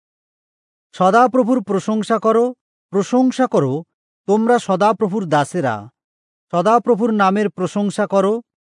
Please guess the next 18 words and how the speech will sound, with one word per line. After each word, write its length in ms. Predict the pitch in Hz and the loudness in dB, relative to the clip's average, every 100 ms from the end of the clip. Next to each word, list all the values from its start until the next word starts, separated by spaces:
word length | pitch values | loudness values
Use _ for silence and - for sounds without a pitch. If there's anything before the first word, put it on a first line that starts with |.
| _ _ _ _ _ _ | _ _ _ _ _ _
ধন্য 460 | 139 160 233 247 262 | -4 -2 0 2 2
সদাপ্রভুর 680 | - 160 202 196 180 180 170 | 2 2 2 2 -2 -2 0
নাম, 380 | 165 165 196 190 _ _ _ - | 2 2 -2 -8 _ _ _ -8
উভয়ই 600 | 175 180 262 247 156 147 - _ | -4 2 2 2 0 -4 -12 _
এখন 500 | 135 170 - 247 240 | -4 -2 0 0 0
এবং 320 | 139 160 170 | -4 -4 -4
অনন্তকাল। 920 | 151 165 175 214 190 196 143 131 107 104 - _ _ _ _ _ _ _ | -2 -2 0 0 -2 -2 0 0 0 -8 -18 _ _ _ _ _ _ _
সূর্য 400 | - 196 202 185 | -8 -6 -2 0
ওঠা 360 | 208 175 185 208 | 0 0 -2 -2
থেকে 260 | 208 214 | -2 -2
অস্ত 360 | 214 170 - 208 | 0 -2 -4 -6
পর্যন্ত 600 | 180 196 165 214 208 220 220 240 _ _ - | -4 -4 -2 -2 -2 0 0 -2 _ _ -4
সদাপ্রভুর 580 | 175 208 202 208 190 190 | 0 2 2 0 0 0
নামের 420 | 180 175 185 180 | 2 2 0 -4
প্রশংসা 580 | - 165 214 220 202 165 | -4 -6 -4 -4 -2 0
হওয়া 220 | 160 156 | 2 2
উচিত। 500 | 147 - 180 113 - _ _ _ _ _ _ _ _ | 0 -2 -4 -4 -8 _ _ _ _ _ _ _ _
সদাপ্রভু 640 | 170 165 226 233 208 240 | 0 2 2 2 0 -2